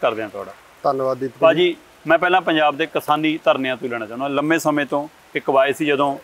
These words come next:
Speaker 1: ਖਾਸ ਕਰ ਤਿੰਨ ਆਰਡੀਨੈਂਸ ਜਾਰੀ ਹੁੰਦੇ ਨੇ, ਉਸ ਤੋਂ ਬਾਅਦ ਪੰਜਾਬ ਦੇ ਮੁੱਖ ਮੰਤਰੀ ਉਹਦਾ ਵਿਰੋਧ ਕਰਦੇ ਨੇ, ਬਾਕਾਇਦਾ ਸਰਬ ਪਾਰਟੀ ਮੀਟਿੰਗ ਬੁਲਾਉਂਦੇ ਨੇ, ਕਿਸਾਨ ਜਥੇਬੰਦੀਆਂ ਨਾਲ ਮੀਟਿੰਗ ਕਰਦੇ ਨੇ। ਪਰ ਜਦੋਂ ਕਿਸਾਨ ਧਰਨੇ ਲਾਉਣ ਦਾ ਫੈਸਲਾ ਕਰਦੇ ਨੇ, ਤਦ ਉਹਨਾਂ ਨੂੰ ਰੋਕਣ ਦੀ ਕੋਸ਼ਿਸ਼ ਕਰਦੇ ਨੇ ਕਿ ਨਹੀਂ, ਧਰਨੇ ਨਾ ਲਾਓ,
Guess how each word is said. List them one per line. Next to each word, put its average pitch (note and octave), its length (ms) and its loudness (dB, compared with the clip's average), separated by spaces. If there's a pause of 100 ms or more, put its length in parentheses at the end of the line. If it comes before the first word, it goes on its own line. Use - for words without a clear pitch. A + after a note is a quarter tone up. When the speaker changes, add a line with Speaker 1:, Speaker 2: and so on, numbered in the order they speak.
(380)
Speaker 1:
ਖਾਸ C#3+ 200 2
ਕਰ D#3+ 120 2
ਤਿੰਨ D#3+ 240 0
ਆਰਡੀਨੈਂਸ C#3+ 400 0
ਜਾਰੀ B2+ 240 0
ਹੁੰਦੇ C#3 140 -6
ਨੇ, D3 60 -6
ਉਸ D3 80 -6
ਤੋਂ D3 80 -2
ਬਾਅਦ C#3 100 2
ਪੰਜਾਬ C3 380 0
ਦੇ C3+ 60 -4
ਮੁੱਖ C3 260 -6
ਮੰਤਰੀ C#3+ 240 -2
ਉਹਦਾ C#3 120 2
ਵਿਰੋਧ C3 280 0
ਕਰਦੇ A#2+ 260 -4
ਨੇ, C3 80 -12 (540)
ਬਾਕਾਇਦਾ C#3+ 460 2
ਸਰਬ D3 240 -2
ਪਾਰਟੀ C3+ 280 4
ਮੀਟਿੰਗ C3 380 -2
ਬੁਲਾਉਂਦੇ A#2+ 300 -2
ਨੇ, C#3 120 -6
ਕਿਸਾਨ D#3+ 360 2
ਜਥੇਬੰਦੀਆਂ C#3 440 0
ਨਾਲ B2+ 100 -4
ਮੀਟਿੰਗ A#2+ 280 -8
ਕਰਦੇ A2 240 -8
ਨੇ। A#2+ 80 -14 (320)
ਪਰ F#3 160 6
ਜਦੋਂ G3+ 200 6
ਕਿਸਾਨ G3 580 4
ਧਰਨੇ F3+ 320 6
ਲਾਉਣ F#3+ 200 4
ਦਾ F3+ 100 6
ਫੈਸਲਾ D3+ 380 2
ਕਰਦੇ B2 220 -2
ਨੇ, B2 100 -4
ਤਦ F#3 380 0
ਉਹਨਾਂ G#3 120 6
ਨੂੰ G#3+ 100 6
ਰੋਕਣ F3+ 280 2
ਦੀ E3 80 0
ਕੋਸ਼ਿਸ਼ D#3+ 280 -2
ਕਰਦੇ D#3 160 -2
ਨੇ D#3 60 -4
ਕਿ D#3+ 100 -4
ਨਹੀਂ, D#3 260 0
ਧਰਨੇ D3+ 280 2
ਨਾ C3+ 200 4
ਲਾਓ, B2+ 220 2